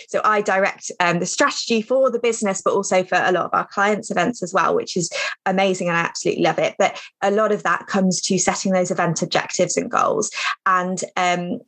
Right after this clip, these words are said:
I think a lot of people, since coming out of the pandemic, a lot of businesses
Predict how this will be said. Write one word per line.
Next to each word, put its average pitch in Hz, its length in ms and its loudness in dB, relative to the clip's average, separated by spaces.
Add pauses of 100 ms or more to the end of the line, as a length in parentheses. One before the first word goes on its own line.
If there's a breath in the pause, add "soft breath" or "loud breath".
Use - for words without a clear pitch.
I 214 60 -2
think 220 200 0
a 226 60 0
lot 226 120 2
of - 100 -4
people, 202 240 -2
since - 560 0
coming 202 240 0
out 170 100 2
of - 80 -6
the 180 80 -2
pandemic, 196 600 0
a 190 40 0
lot 185 160 2
of 170 160 -6
businesses 196 720 2